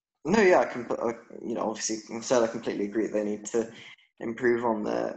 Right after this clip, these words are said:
on the human rights. Um, and yeah, and, and I think, you know, there's a lot of different strategies. Like, you know, I can see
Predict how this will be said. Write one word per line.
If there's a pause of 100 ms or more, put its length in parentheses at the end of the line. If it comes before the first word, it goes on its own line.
(120)
on
the
human
rights.
Um, (440)
and
yeah,
and,
and
I
think, (240)
you
know, (200)
there's
a
lot
of
different
strategies.
Like, (400)
you
know,
I
can
see